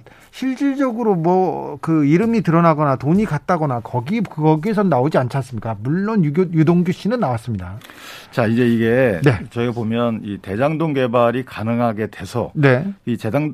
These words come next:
Speaker 2: 대장동 개발의 초과 환수이익 조항을 이 삭제돼서 가장
Speaker 1: 네.
Speaker 2: 큰 이익을 본 사람은 민간 시행사들이에요.
Speaker 1: 그렇죠.
Speaker 2: 화천대유
Speaker 1: 화천대유,
Speaker 2: 관계자들,
Speaker 1: 뭐
Speaker 2: 천화동인
Speaker 1: 천화동이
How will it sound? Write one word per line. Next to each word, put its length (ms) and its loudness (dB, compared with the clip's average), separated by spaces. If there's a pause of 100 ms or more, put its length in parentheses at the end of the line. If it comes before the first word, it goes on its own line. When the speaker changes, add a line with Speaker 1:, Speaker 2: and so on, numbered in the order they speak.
Speaker 2:
대장동 400 -2
개발의 580 0
초과 220 -2
환수이익 480 -2
조항을 520 0 (120)
이 120 -4
삭제돼서 600 -2
가장 260 0
Speaker 1:
네. 40 -2
Speaker 2:
큰 120 2
이익을 220 2
본 160 0
사람은 480 -2 (180)
민간 360 0
시행사들이에요. 680 -4
Speaker 1:
그렇죠. 380 4
Speaker 2:
화천대유 420 2
Speaker 1:
화천대유, 420 6
Speaker 2:
관계자들, 280 6
Speaker 1:
뭐 120 6
Speaker 2:
천화동인 260 6
Speaker 1:
천화동이 180 2